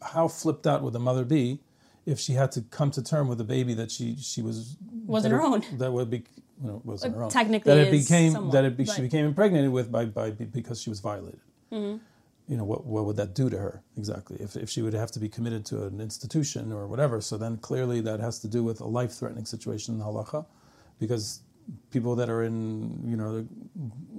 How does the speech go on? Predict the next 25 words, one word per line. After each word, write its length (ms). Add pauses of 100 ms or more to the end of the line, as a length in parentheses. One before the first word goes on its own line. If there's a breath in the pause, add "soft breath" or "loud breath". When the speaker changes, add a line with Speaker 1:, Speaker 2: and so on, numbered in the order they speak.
(120)
Speaker 1:
flip 280
out 280 (160)
in 100
these 140
situations 480
are, 180
are, 300
are 400
much 320
more 100
li-, 260 (120)
liable 420
to, 420 (540 loud breath)
to, 800 (260)
uh, 560 (100)
put 160
their 140
own 140
lives 260
in 60
danger, 440
uh, 280
th-, 200
whatever. 320
I, 200